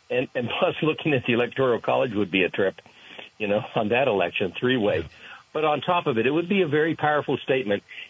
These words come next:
Speaker 1: I think, if Joe Manchin ran with the independent ticket.
Speaker 2: Okay, Bob Ney, we pack a lot into fifteen minutes every
Speaker 1: We
Speaker 2: week.
Speaker 1: did.
Speaker 2: Uh, we're grateful to you for
Speaker 1: Yeah.
Speaker 2: coming. Thank you very much. Have a
Speaker 1: Thank
Speaker 2: good
Speaker 1: you.
Speaker 2: week.
Speaker 1: Thank you, Kevin. Bye-bye.
Speaker 2: Okay.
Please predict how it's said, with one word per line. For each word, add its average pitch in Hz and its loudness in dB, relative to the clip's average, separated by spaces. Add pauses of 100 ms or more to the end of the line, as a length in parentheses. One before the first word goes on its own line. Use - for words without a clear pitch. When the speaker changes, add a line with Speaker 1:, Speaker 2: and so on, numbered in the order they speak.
(140)
Speaker 1:
I 135 2
think, 110 0
if 107 0
Joe 107 0
Manchin 104 4
ran 104 4
with 95 0
the 95 0
independent 104 0
ticket. 87 -4 (1400)
Speaker 2:
Okay, 170 4
Bob 165 4
Ney, 180 6
we 147 6
pack 170 2
a 156 2
lot 165 6
into 160 6
fifteen 170 2
minutes 151 6
every 123 4
Speaker 1:
We 120 4
Speaker 2:
week. 117 2
Speaker 1:
did. 117 2
Speaker 2:
Uh, 131 6
we're 131 6
grateful 143 2
to 147 0
you 135 6
for 127 0
Speaker 1:
Yeah. 120 -2
Speaker 2:
coming. 151 4
Thank 131 2
you 131 2
very 123 6
much. 110 4
Have 123 4
a 120 4
Speaker 1:
Thank 120 2
Speaker 2:
good 123 4
Speaker 1:
you. 104 0
Speaker 2:
week. 113 0 (200)
Speaker 1:
Thank 107 -4
you, 107 0
Kevin. 87 0 (180)
Bye-bye. 95 2
Speaker 2:
Okay. 98 0